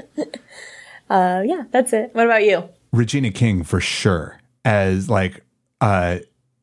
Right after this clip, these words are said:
Speaker 2: Rod Tidwell's wife, Marcy.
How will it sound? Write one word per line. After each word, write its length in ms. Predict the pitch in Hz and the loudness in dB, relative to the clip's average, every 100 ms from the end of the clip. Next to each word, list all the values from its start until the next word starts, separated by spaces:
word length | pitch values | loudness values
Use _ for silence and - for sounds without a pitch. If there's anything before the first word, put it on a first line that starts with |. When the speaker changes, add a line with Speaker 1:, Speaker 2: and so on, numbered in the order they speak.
| _ _ _ | _ _ _
Speaker 2:
Rod 300 | 127 113 104 | -2 0 0
Tidwell's 420 | 98 113 101 95 98 | 0 0 0 -2 -2
wife, 380 | 95 95 87 | -2 0 -2
Marcy. 680 | 90 87 92 87 80 82 - | -2 0 0 -2 -6 -10 -14